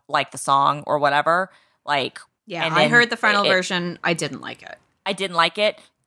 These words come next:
Speaker 1: The whole thing would have been died down by now, but it was, it was the repeated kind of back and forth.
Speaker 2: Well,
Speaker 1: Anyway.
Speaker 2: there we go. We've reached our impasse for this week.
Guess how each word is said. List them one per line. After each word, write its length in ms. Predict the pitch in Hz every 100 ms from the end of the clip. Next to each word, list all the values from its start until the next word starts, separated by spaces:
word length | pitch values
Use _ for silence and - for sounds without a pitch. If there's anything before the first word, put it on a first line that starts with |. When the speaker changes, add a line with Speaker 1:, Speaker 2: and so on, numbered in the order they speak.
| - 180
Speaker 1:
The 80 | 196
whole 160 | 196
thing 160 | 180 165
would 140 | 156
have 80 | 156
been 120 | 156
died 240 | 139 135 135
down 200 | 131 123
by 100 | 117
now, 260 | - 139 143
but 120 | 160
it 80 | 147
was, 180 | 147 -
it 180 | 170
was 140 | 156 151
the 80 | 175
repeated 520 | 165 - 190 165 151
kind 300 | 160 143 139
of 180 | 131 -
back 240 | 147 -
and 100 | 139
forth. 560 | - 139 139 143 - - _ _ _ _ _ _ _ _ -
Speaker 2:
Well, 320 | 160 202 - _ _ _ - -
Speaker 1:
Anyway. 380 | 180 170 156 139
Speaker 2:
there 240 | 214 247 262
we 100 | 269
go. 360 | 254 233 208 214
We've 220 | 240 233
reached 300 | 269 269 -
our 180 | 254 247
impasse 600 | 240 233 262 208 277 -
for 160 | 254 214
this 240 | 202 208
week. 460 | 220 202 190 185